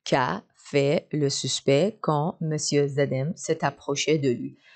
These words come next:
Approcher, s'approcher de quelqu'un, s'approcher de quelqu'un, ça veut dire nazik shodan be kesi. Qu'a fait le suspect, yani, euh, comment on dit, le suspect, euh,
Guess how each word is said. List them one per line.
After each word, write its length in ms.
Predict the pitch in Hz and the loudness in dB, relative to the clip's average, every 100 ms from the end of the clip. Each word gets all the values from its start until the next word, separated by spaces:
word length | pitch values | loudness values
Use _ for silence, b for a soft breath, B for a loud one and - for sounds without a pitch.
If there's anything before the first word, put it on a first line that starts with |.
| b b | b b
Approcher, 760 | 190 196 - - 180 - 170 139 | 2 2 0 2 2 4 4 2
s'approcher 760 | - 196 - - 190 - 247 | 2 0 0 0 2 6 4
de 180 | 185 151 | 6 2
quelqu'un, 640 | 143 160 147 143 220 240 - | 4 2 2 0 0 0 -2
s'approcher 1120 | - - 180 175 - - 185 165 - - 202 | -10 0 0 0 -12 0 4 4 2 4 4
de 220 | 151 135 135 | 2 -2 -4
quelqu'un, 580 | 139 170 170 208 247 B B B | -2 -2 0 0 0 B B B
ça 240 | - 185 165 | -2 2 4
veut 120 | 156 | 4
dire 240 | 151 190 | 2 2
nazik 720 | 180 165 151 139 127 131 135 | 2 4 2 0 -4 -8 -8
shodan 460 | - - 139 131 139 143 | -6 -2 0 0 0 0
be 100 | - - | -2 -4
kesi. 400 | 160 - - - _ _ _ - | -12 -14 -20 -20 _ _ _ -4
Qu'a 260 | - 226 214 | 2 2 2
fait 280 | - 123 | 0 0
le 260 | 120 143 147 | 2 2 2
suspect, 920 | 143 - 165 - - - 147 175 - _ - | 2 -2 0 0 0 2 2 2 -2 _ -8
yani, 240 | 135 131 139 135 - - | -6 -4 -6 -8 -6 -4
euh, 300 | 127 127 113 - - | -2 -2 -4 -6 -8
comment 200 | - 131 | -10 -8
on 60 | 127 | -6
dit, 220 | 123 135 | -6 -4
le 100 | 135 | -4
suspect, 840 | 135 - - - - 139 139 143 b b b b b b b _ 139 | -4 -10 -8 -6 0 0 0 -4 b b b b b b b _ -8
euh, 760 | 139 131 127 123 123 120 120 | -4 -4 -4 -6 -6 -6 -6